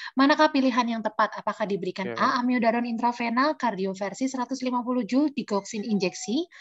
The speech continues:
Speaker 1: metoprolol injeksi, ataukah B S S D ini bukan salah satu di atas ya, Dok, ya?
Speaker 2: Iya, iya, iya, iya.
Speaker 1: <laughs> Iya.
Speaker 2: Jadi
Speaker 1: Oke.
Speaker 2: intinya ini first onset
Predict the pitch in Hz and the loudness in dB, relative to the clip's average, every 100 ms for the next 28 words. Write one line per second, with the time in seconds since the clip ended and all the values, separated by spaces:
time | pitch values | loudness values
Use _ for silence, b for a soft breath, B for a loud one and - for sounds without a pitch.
0 | B B - 262 269 269 262 254 262 226 | B B 0 2 2 2 4 4 2 2
1 | 202 190 294 302 220 226 226 - 294 285 | 0 0 -2 0 -2 0 0 4 4 4
2 | B B B B 208 214 214 233 190 233 | B B B B -2 -2 -2 -4 2 2
3 | 226 208 214 214 214 214 233 233 180 165 | 2 2 0 4 2 2 -2 -2 -2 0
4 | 269 - 220 185 139 151 165 160 147 135 | -2 -2 -4 -2 4 6 8 6 6 2
5 | 135 151 196 - - 180 202 156 175 165 | 0 0 0 4 2 4 0 -2 -8 -14
6 | B B B B 139 165 170 170 185 170 | B B B B 2 6 6 4 2 4
7 | 190 196 202 - 165 - 165 160 - 202 | 4 4 2 2 -4 0 -2 0 2 4
8 | 285 | 4